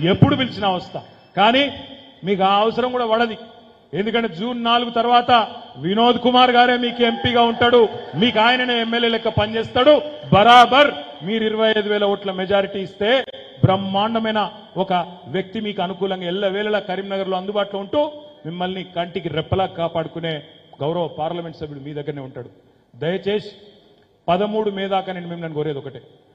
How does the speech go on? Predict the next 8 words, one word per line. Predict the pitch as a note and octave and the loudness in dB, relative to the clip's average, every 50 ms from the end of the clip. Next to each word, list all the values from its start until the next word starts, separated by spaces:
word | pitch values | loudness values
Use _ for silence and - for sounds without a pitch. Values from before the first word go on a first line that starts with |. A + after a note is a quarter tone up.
| _ _ - | _ _ -14
నేల | C#3+ E3 G3 A3 A#3+ A#3 | -10 -4 -2 -2 0 0
విడిచి | A3+ A#3 A3+ - - F#3 | -2 -4 -6 -8 -10 -6
సాము | D3+ G3+ G3+ G#3+ G#3+ | -4 -4 -4 -4 -4
చేయకండి. | F#3 G3+ G3+ G3+ G3+ F#3 E3+ D3 C3 - - - _ _ _ _ _ _ _ _ _ _ _ D3+ | -4 -4 -4 -4 -6 -8 -10 -12 -14 -18 -20 -20 _ _ _ _ _ _ _ _ _ _ _ -10
"నేను | F3+ G3+ G3 | -8 -8 -6
పక్క | - - F3+ F3+ G3+ | -6 -6 -4 -4 -4
మండలం | G3 G3+ G3+ G#3 G3+ G3+ G3 | -4 -4 -6 -6 -6 -6 -6
పోతా, | G3 G3 G3 G3 F#3+ F#3+ | -6 -4 -2 -2 -2 -2